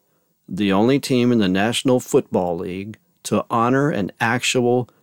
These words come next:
Native American. And, you know, I've, I've posted this on Facebook before, and I need more water.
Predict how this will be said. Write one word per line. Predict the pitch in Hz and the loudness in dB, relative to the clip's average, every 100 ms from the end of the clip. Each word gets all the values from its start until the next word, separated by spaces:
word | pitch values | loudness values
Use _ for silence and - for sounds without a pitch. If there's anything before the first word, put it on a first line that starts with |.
| _ | _
Native | 104 113 131 104 95 98 101 | 2 4 4 2 0 -2 -8
American. | 107 107 127 143 - 90 - | -4 0 0 0 -2 -8 -4
And, | 120 | -2
you | 139 | -2
know, | 170 180 170 - _ _ _ _ _ _ _ _ _ _ _ - - 120 | 0 -2 -2 -6 _ _ _ _ _ _ _ _ _ _ _ -20 -12 -4
I've, | 120 120 | -2 -2
I've | - 127 107 101 - | 0 0 0 -6 0
posted | 143 165 131 | 0 0 0
this | 120 120 | 0 0
on | 113 110 | 0 -2
Facebook | - 135 127 - 113 | -2 -4 -2 0 0
before, | - 90 - 117 95 | -2 -6 0 0 0
and | 98 | -2
I | 107 | -2
need | 120 117 | -2 0
more | 123 | 0
water. | 123 107 101 92 | 2 2 0 -6